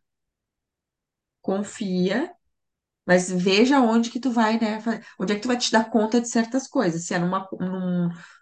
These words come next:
bebendo numa ro-, num bar, no meio do pagode, né?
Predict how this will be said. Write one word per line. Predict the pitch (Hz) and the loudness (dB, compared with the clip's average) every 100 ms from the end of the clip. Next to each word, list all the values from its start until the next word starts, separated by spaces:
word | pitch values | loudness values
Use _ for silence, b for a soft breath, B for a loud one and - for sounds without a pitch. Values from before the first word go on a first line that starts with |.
| - | -2
bebendo | 196 190 180 190 196 214 226 247 - | 0 2 2 2 2 -2 0 0 -2
numa | 202 190 196 | -6 -4 -2
ro-, | 190 175 | 0 2
num | 185 190 | 0 0
bar, | 185 180 180 208 320 - _ _ | 2 4 4 2 0 -6 _ _
no | - 196 | -8 -2
meio | 190 175 | 0 0
do | |
pagode, | - 202 185 175 175 196 262 440 - _ _ _ _ _ | -2 0 4 6 6 4 0 -2 -4 _ _ _ _ _
né? | 254 180 247 - | -2 0 -2 -6